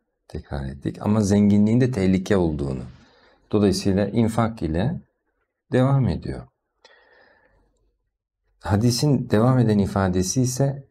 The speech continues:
yine hayattaki en önemli tehlikelerden bir tanesi. "وَاطَّلَعْتُ فِي النَّارِ فَرَأَيْتُ أَكْثَرَ أَهْلِهَا النِّسَاءِ." Yine cehenneme baktım. Halkının çoğunu kadınlar gördüm.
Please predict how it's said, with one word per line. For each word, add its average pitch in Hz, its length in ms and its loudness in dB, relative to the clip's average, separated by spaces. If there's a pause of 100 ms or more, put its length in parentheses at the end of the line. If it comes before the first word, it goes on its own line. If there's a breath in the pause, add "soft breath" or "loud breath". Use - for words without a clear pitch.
yine 104 200 4
hayattaki 92 680 0
en 101 200 0
önemli 80 400 -2
tehlikelerden 76 960 -6 (300)
bir - 60 -20
tanesi. 67 480 -8
"وَاطَّلَعْتُ 87 600 -2
فِي - 240 -10
النَّارِ 113 480 -2 (460 soft breath)
فَرَأَيْتُ 87 460 0
أَكْثَرَ - 540 -4
أَهْلِهَا 76 420 -6
النِّسَاءِ." 69 580 -8 (500)
Yine 90 380 2
cehenneme 87 500 0
baktım. 135 440 -4 (640 soft breath)
Halkının 90 480 0
çoğunu 117 420 -2
kadınlar 95 540 0 (220)
gördüm. 117 440 -18